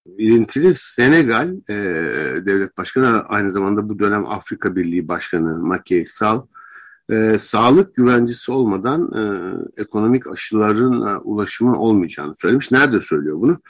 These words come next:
E, on yedi on sekiz Şubat yapılan altıncı, e, Afrika zirvesinde Avrupa ülkeleri ve Afrika ülkelerinin bir araya geldikleri bu Fransa'nın Mali'den çekilme kararının işte gündeme geldiği toplantı.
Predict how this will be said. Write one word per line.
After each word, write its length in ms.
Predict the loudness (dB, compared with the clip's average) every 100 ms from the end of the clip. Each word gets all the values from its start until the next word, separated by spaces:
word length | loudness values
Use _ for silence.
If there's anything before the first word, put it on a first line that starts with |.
| -20 -20 _ -2
E, 280 | 2 4 2 0 -6 -8 -10 -4
on 220 | 0 0
yedi 280 | 0 0 -2
on 140 | -4
sekiz 280 | -8 -14 -16
Şubat 420 | -10 -6 -6 -2
yapılan 280 | 0 2 2
altıncı, 680 | 2 0 2 0 2 2
e, 220 | 0 0 0 0 -2 -4 -8
Afrika 420 | -12 -10 -2 0
zirvesinde 720 | 0 -2 -2 -2 -2 -4 -8
Avrupa 460 | -6 -6 -6 -4
ülkeleri 600 | -4 -4 -6 -4 -2 0
ve 100 | 0
Afrika 360 | -2 -10 -6 -2
ülkelerinin 500 | -2 -4 -2 0 2
bir 100 | 2
araya 220 | 0 -2
geldikleri 540 | -4 -6 -8 -2 0 0
bu 60 |
Fransa'nın 560 | -2 -2 -2 -2 0 0
Mali'den 500 | 2 0 -2 -4 -6
çekilme 440 | -8 -8 -6 -6 -4
kararının 600 | -4 -4 -2 0 0 0
işte 220 | -6 -12
gündeme 420 | -6 -4 -2 -4
geldiği 300 | -4 -4 -2
toplantı. 480 | -2 -4 -6 -10